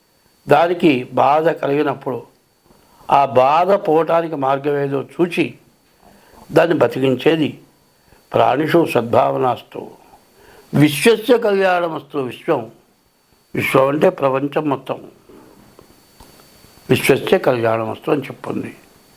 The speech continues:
అది అందరూ కూడా పాటించేవాళ్ళు. దాదాపు, ఇప్పటికి దాదాపు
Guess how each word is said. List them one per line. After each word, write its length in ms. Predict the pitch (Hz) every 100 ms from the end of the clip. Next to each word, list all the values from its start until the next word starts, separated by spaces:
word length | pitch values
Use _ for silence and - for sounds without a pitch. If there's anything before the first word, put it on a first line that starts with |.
| _ - -
అది 500 | 202 208 156 120 170 - - - - - - _ _ _ _ -
అందరూ 340 | 135 127 127 127
కూడా 160 | 139
పాటించేవాళ్ళు. 840 | 151 - 117 120 120 - 117 113 - - - _ _ _ _ - _ _ _ _ - - 139
దాదాపు, 640 | 135 143 147 147 123 - - - - _ _ _ -
ఇప్పటికి 400 | 143 151 208 202
దాదాపు 520 | 151 147 143 135 135